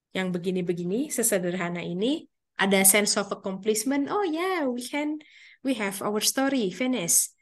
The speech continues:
Nanti mungkin di, di bagian atas gitu, kita bisa kasih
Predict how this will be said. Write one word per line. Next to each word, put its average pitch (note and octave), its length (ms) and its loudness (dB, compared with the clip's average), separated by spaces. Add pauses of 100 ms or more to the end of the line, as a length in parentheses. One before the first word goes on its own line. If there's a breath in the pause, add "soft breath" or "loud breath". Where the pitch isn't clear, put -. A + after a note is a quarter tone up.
(280 loud breath)
Nanti G3+ 240 -6
mungkin B3 640 0
di, G3 480 0 (960)
di - 160 -4
bagian F#3 400 0
atas A#3+ 640 4
gitu, F3+ 320 -4
kita F#3 240 -6
bisa F3 640 -4 (880)
kasih F3 880 0